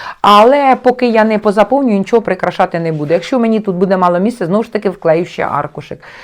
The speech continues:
Ну і далі, я думаю, що мені на півроку сто відсотків вистачить цих листків. Якщо не вистачить, до мене вже їдуть решту два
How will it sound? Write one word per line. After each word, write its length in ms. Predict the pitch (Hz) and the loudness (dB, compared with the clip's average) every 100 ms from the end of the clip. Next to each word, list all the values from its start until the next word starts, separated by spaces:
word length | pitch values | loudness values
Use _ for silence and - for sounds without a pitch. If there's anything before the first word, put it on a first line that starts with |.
| - - 233 | -20 -12 -6
Ну 140 | 370 - | -6 -4
і 160 | 240 269 | -4 -2
далі, 460 | 165 190 226 220 | 2 2 2 -2
я 160 | 185 190 | -2 -2
думаю, 280 | 202 202 196 | 0 0 -2
що 200 | - 180 | -4 -2
мені 160 | 190 | -2
на 120 | 185 | -2
півроку 400 | 170 190 190 190 | -2 -2 -2 -4
сто 160 | 165 180 | -6 -4
відсотків 460 | 175 185 165 180 170 | -4 -4 -4 -4 -4
вистачить 580 | 170 170 160 160 151 | -4 -4 -6 -8 -8
цих 180 | - 160 | -10 -8
листків. 260 | 175 - 262 | -12 -4 -2
Якщо 200 | 240 190 | -2 -2
не 120 | 185 | 0
вистачить, 480 | 247 - 254 254 - - - | -2 -4 -8 -8 -10 -20 -10
до 120 | 196 190 | -2 0
мене 200 | 196 180 | 0 -2
вже 140 | 180 | -2
їдуть 480 | 180 170 165 - _ 160 | -4 -6 -8 -14 _ -4
решту 600 | 170 185 208 - 185 165 | 0 2 0 -4 -6 -6
два 440 | 156 180 175 | 0 2 2